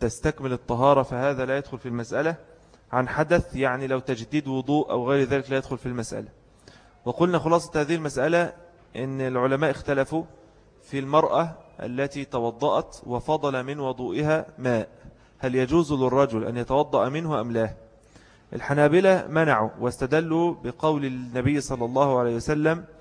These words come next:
نهى النبي صلى الله عليه وسلم، حديث، آه، الحكم بن عمرو الغفاري، نهى النبي صلى الله عليه وسلم أن يتوضأ الرجل بفضل طهور المرأة. والجمهور ردوا على ذلك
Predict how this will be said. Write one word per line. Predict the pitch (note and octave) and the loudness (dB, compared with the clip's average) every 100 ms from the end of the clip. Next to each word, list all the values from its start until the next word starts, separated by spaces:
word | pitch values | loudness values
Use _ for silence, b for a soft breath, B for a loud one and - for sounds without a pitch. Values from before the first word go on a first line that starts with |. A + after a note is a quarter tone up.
| B B B | B B B
نهى | C3 D3+ D3+ | -2 0 0
النبي | C3 B2+ C#3+ | 2 2 2
صلى | C3+ A#2+ | 2 0
الله | D3 | 2
عليه | C#3 | -2
وسلم، | C3 | -2
حديث، | B2+ B2 C3+ C#3+ - B2+ | -4 -4 -4 -6 -6 -4
آه، | A#2 A#2 E2 | -2 -2 -2
الحكم | F#2+ - D3+ D3 B2+ | -4 -4 -2 0 -2
بن | A#2 A#2+ | -2 0
عمرو | C3+ C3+ | 0 -2
الغفاري، | A#2 A#2 D3 D#3+ E3+ E3+ B B B - | -6 -4 0 2 0 -4 B B B -2
نهى | D3 C#3+ | 2 2
النبي | C3 C3+ | 2 0
صلى | C3 B2 | -2 -2
الله | D3 | 0
عليه | C#3+ | 0
وسلم | C3+ | -2
أن | B2 | -4
يتوضأ | B2 A#2+ B2+ C#3+ C3 B2 A2 | -4 0 2 2 2 2 2
الرجل | A#2+ C#3+ C#3+ A#2+ | 2 2 2 2
بفضل | A#2+ D3 D3+ B2+ A#2+ | 0 2 0 0 -2
طهور | A#2 C#3+ D#3 | 0 0 0
المرأة. | D#3+ E3+ - A2 - - _ _ _ _ _ b b b b b b | 2 2 2 -6 -14 -20 _ _ _ _ _ b b b b b b
والجمهور | B2+ C3+ C#3+ C#3+ F3+ G3+ G3 - B2 | -2 0 0 0 4 4 2 -2 2
ردوا | E3 E3+ D3 | 2 4 4
على | C3+ C3 | 6 4
ذلك | C3+ D#3 E3+ F3 F3+ F#3 | 2 2 2 2 2 2